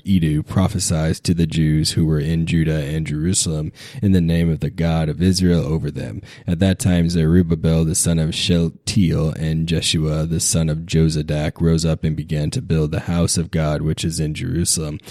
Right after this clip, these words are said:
and the prophets of God were with them, helping them. At the same time, Tattaniah,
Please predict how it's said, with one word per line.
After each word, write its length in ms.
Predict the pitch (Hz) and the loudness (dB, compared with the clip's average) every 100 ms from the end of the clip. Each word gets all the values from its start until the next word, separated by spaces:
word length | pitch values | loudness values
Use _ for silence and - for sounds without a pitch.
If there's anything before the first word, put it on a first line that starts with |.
| - - | -20 -2
and 120 | 87 | -2
the 60 | 90 | -2
prophets 460 | - 92 90 95 90 | 0 0 0 -2 -4
of 100 | - | -2
God 320 | 80 80 82 | -2 0 -2
were 160 | 78 | -2
with 260 | 78 80 - | 0 -2 -2
them, 300 | 80 73 - - - _ | -6 -6 -10 -14 -20 _
helping 380 | 101 95 80 78 | 0 2 0 -2
them. 280 | 76 78 - - | -4 -6 -8 -6
At 100 | 85 | -6
the 80 | 80 | -4
same 380 | - 95 92 90 | 0 4 4 2
time, 400 | 87 82 82 - - - | 0 0 -2 -4 -14 -6
Tattaniah, 920 | 90 85 - 85 85 82 82 82 | -4 -4 -2 0 2 2 0 0